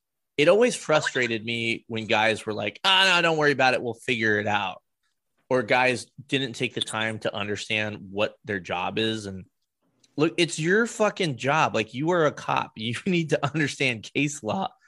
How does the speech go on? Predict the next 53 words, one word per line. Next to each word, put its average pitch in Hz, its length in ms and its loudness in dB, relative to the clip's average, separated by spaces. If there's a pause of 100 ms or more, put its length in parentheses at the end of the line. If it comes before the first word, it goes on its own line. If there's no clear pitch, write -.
(360)
You 131 140 2
know, 123 220 4
this 123 180 -2
can't 151 240 0
be 156 120 2
one 139 180 0
of 135 60 -2
those 123 200 -2
things 131 260 -4
like, 117 220 2
"Oh, 185 120 6
I 165 120 6
learned 170 340 2
whatever 160 340 0
I 156 80 2
learned 147 240 0
in 147 60 -6
the 135 100 -4
academy 127 420 0
and 113 100 -4
that's 113 280 -4
it." 175 260 2
Like, 135 260 -2
I, 127 240 0 (720)
you 147 140 -4
know, 143 100 2
we 143 100 4
make 160 200 2
a 160 60 -2
big 131 200 -2
deal 123 220 0
about 107 300 2
being 113 220 -2
fit. 151 340 2 (380)
I 110 120 0
totally 113 360 0
agree 123 200 0
with 113 160 0
that. 101 420 -2
I, 117 120 2
I, - 60 -2
as 120 140 0
a 113 80 0
fat 120 300 0
guy, 101 260 0
I - 40 2
don't 107 180 -4
think 104 160 -6
there 180 80 -4
should 110 160 -8
be 110 100 -2
fat 117 320 -2
cops. - 460 -4